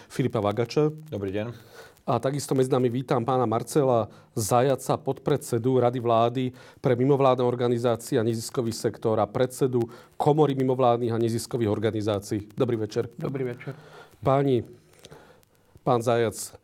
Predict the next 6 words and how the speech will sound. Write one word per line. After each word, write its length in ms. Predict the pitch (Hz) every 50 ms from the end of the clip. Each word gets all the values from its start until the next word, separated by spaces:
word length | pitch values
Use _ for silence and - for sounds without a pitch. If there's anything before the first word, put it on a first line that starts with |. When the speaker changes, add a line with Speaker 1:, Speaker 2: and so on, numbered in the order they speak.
| _ _ - - - - _ _ - - - 214 233 196 175 151 131 127 127 123 123 123 117
Speaker 1:
vy 120 | 117 139 143
ste 240 | - - - - 156
dnes 560 | 127 120 117 120 117 120 120 120 - - - - -
pre 240 | - 131 117 113 110
denník 400 | 110 113 120 127 123 131 127 - -
sme 480 | - - - 113 110 113 123 147 160